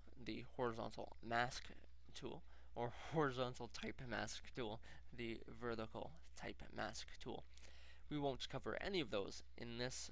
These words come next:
uh, but we will in other videos. If any of those are selected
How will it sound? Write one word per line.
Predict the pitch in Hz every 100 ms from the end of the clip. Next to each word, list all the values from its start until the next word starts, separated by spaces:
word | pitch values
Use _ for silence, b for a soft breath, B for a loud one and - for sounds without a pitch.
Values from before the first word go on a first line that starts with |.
| -
uh, | 117 101 104
but | 113
we | 110
will | 117 113 110 -
in | 110
other | 107 104 127
videos. | 123 110 101 87 - - - - - - - B B B -
If | 127 143 - -
any | 139 143
of | 127
those | 110 110 110
are | 117 113
selected | - 117 117 135